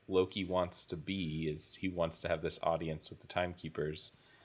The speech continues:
But I just feel like they really shoved it in my face, and it made me second guess this whole episode. Like, was I missing something? Did I not understand something that was happening in the background?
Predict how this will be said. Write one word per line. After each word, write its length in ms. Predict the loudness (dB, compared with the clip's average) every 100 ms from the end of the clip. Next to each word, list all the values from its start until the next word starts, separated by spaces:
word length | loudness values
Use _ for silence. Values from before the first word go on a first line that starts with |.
| -20 -20 -20 _ _ _ _ _ _ _ _ _ -2
But 100 | 4
I 60 | 6
just 280 | 6 2 4
feel 180 | 4
like 140 | 4 4
they 100 | 2
really 260 | 2 2 2
shoved 280 | 4 6 4
it 80 |
in 60 | 2
my 100 | 0
face, 380 | 4 4 6 2
and 100 | 2
it 100 | 2
made 200 | 2 2
me 100 | 2
second 460 | 4 4 2 2
guess 240 | 6 6 6
this 140 | 0
whole 280 | 4 6 6
episode. 460 | 4 2 0 0 0
Like, 200 | 0 0
was 140 | -2
I 60 | 0
missing 440 | 0 0 2 0
something? 760 | 0 0 -2 -2 0 0 -2 -6 -14 -20 _ -6
Did 120 | 2
I 80 | 4
not 280 | 6 4 4
understand 680 | 2 4 4 6 4 2 2
something 480 | 0 0 0 0 2
that 100 | 0
was 120 | 4
happening 460 | 4 4 0 -2 -2
in 80 |
the 60 | 0
background? 840 | 2 2 2 0 2 0 -2 -4